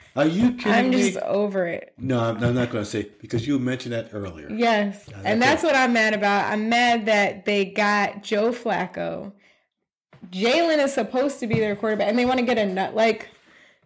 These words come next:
Speaker 2: do, this is going back into the fact that Howie doesn't know what he's doing, and that's what I'm mad about.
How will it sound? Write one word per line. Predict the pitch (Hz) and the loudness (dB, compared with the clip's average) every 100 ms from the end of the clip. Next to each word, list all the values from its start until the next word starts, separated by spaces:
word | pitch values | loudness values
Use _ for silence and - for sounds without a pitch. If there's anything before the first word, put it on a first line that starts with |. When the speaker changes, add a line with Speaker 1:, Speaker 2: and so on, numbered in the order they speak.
| _ _ | _ _
Speaker 2:
do, | 254 285 - - _ | 0 0 -2 -14 _
this | 269 302 | 0 2
is | 320 269 254 | 2 2 0
going | - 226 220 | 0 0 2
back | 208 190 196 | 2 2 2
into | 202 196 196 | -2 -4 -6
the | 190 | -6
fact | 180 180 180 | -4 -4 -6
that | - | -10
Howie | 180 196 196 190 | -6 -2 0 -2
doesn't | 190 190 185 196 | -2 -4 -4 -8
know | 196 185 | -8 -10
what | 185 | -8
he's | 185 180 | -10 -10
doing, | - - 202 180 _ _ _ _ _ | -10 -12 -14 -18 _ _ _ _ _
and | 190 | 0
that's | 185 185 | 0 0
what | 190 | -4
I'm | 190 | -4
mad | 202 185 | -6 -8
about. | 202 196 | -10 -10